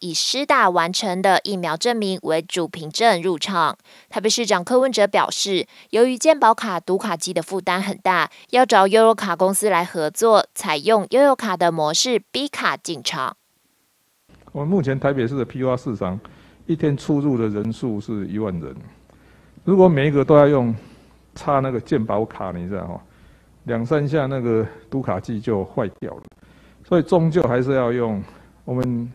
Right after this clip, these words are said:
Speaker 2: 我们最熟悉的，你知道哈，要过那个捷运那个闸门的时候，那个，那个悠游卡逼乘车。所以，<clears throat> 所以关于这个问题，你知道哈，我们现在必须要找悠游卡公司，你知道，来做这种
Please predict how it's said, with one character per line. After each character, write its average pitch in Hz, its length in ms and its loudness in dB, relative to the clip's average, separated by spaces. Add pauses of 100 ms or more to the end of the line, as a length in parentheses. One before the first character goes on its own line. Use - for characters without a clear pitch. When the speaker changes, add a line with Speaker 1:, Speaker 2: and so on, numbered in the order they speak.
Speaker 2:
我 123 100 -8
们 120 140 -2
最 135 200 0
熟 117 300 -2
悉 120 220 -6
的， 110 80 0
你 92 100 -4
知 104 80 -4
道 98 100 -4
哈， 92 220 -8 (720)
要 151 120 -2
过 131 280 4
那 131 160 -4
个 117 140 -2
捷 117 280 -4
运 123 320 0 (840)
那 135 140 -6
个 120 100 -6
闸 127 300 2
门 113 160 2
的 110 100 0
时 110 100 -6
候， 110 120 -2
那 113 100 -4
个， 104 160 -6 (540)
那 135 120 -6
个 113 140 -8
悠 131 180 2
游 113 140 0
卡 87 220 -6
逼 113 180 -8
乘 98 240 -6
车。 92 240 -6
所 170 240 0
以， 151 100 4 (420)
<clears throat> - 380 -20
所 175 120 -2
以 - 20 2
关 165 180 2
于 147 120 0
这 160 100 0
个 135 100 2
问 143 160 2
题， 110 100 -2
你 104 140 -2
知 101 60 -6
道 101 140 -4
哈， 95 160 -6 (340)
我 127 80 -8
们 123 80 -4
现 147 180 -2
在 143 120 2
必 135 160 -4
须 127 160 -6
要 127 140 -2
找 92 440 -4 (640)
悠 147 140 2
游 139 80 4
卡 98 200 -2
公 117 240 0
司， 113 200 -4
你 95 160 -4
知 90 40 -8
道， 87 160 -8
来 117 120 -6
做 123 280 -2
这 113 220 -2
种 87 340 -6